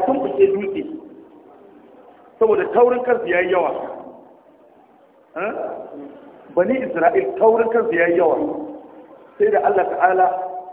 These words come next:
ya ɗaga dutsen, ya tumbuke dutsen, dutsen Dur Sina. Ya ɗaura shi a samansu. Ya ce, "In ma ku yi imani da at-taura,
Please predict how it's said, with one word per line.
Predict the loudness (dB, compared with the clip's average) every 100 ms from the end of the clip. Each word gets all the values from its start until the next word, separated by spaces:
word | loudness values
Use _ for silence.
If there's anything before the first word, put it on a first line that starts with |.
| -6
ya | -6 0
ɗaga | 2 2
dutsen, | 0 -2 -4 -6 -8 -4
ya | -2
tumbuke | -2 -4 -2 0
dutsen, | 0 -2 -4 0 2 0
dutsen | -4 -4
Dur | -2 -2 -4 -4
Sina. | -4 -4 -6 -12 -16 -20 -20 -20 -20 -20 -20 -20 -20 -20 -20 -20 -20 -20 -20 -20 -20 -20 -20 -20 -4
Ya | 0
ɗaura | 6 6 6
shi | 2
a | 0 0
samansu. | -4 -6 -12 -18 -20 -20 -20 -20 -20 _ _ -20 _ _ _ _ -20 -6
Ya | -4
ce, | -2 -2 0
"In | -2 -2
ma | 2 2 2
ku |
yi | -2 -4 -8
imani | -2 0 0 -2
da | -2 -2
at-taura, | -2 -2 2 2